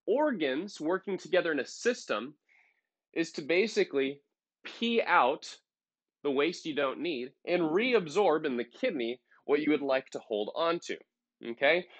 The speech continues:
So even though there are multiple organs working together, like organs, they have a common function. They're working in a system. Because in order for an organism to survive,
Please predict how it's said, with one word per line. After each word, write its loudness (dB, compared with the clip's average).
So 6
even 2
though 4
there 2
are 2
multiple -4
organs 0
working -2
together, 0
like -8
organs, 0
they 4
have 4
a 2
common -2
function. -4
They're 0
working -2
in -4
a -2
system. -8
Because 2
in -2
order 4
for 4
an -2
organism 0
to -10
survive, -2